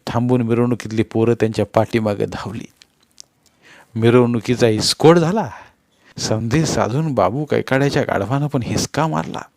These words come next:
वारं प्याल्यासारखं ते चौखोर उधळत निघून गेलं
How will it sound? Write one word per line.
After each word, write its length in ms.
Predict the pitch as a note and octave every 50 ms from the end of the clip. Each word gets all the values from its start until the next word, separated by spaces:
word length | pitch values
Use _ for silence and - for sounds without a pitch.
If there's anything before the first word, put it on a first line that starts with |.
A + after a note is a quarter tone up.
| _ _ _ -
वारं 440 | A2 G2 F#2+ G2+ G2 A2 B2 C3+ A#2+ _ -
प्याल्यासारखं 680 | - G#2+ A#2+ B2 B2 A#2 - - - G#2+ G#2+ - - B2+ A#2
ते 60 | - G#2+
चौखोर 460 | - - A2+ G#2+ - - - B2+ A#2
उधळत 440 | G2+ G2+ G2+ G2+ G#2 A2 G#2+ - -
निघून 260 | G#2+ F#2+ - G#2+ G2+
गेलं 280 | - - D#2+ - B3+